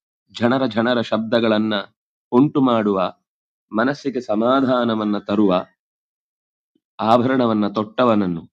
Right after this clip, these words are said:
ಕಿವಿಗೆ ಅಂತಹ ಉಡುದಾರವನ್ನ ತೊಟ್ಟವನನ್ನು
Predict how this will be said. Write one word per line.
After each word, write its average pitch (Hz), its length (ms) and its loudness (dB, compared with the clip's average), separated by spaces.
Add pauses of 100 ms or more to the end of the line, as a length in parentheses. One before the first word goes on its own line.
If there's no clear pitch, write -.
(120)
ಕಿವಿಗೆ 117 460 -2 (2750)
ಅಂತಹ 127 400 0
ಉಡುದಾರವನ್ನ 110 680 0
ತೊಟ್ಟವನನ್ನು 107 920 -4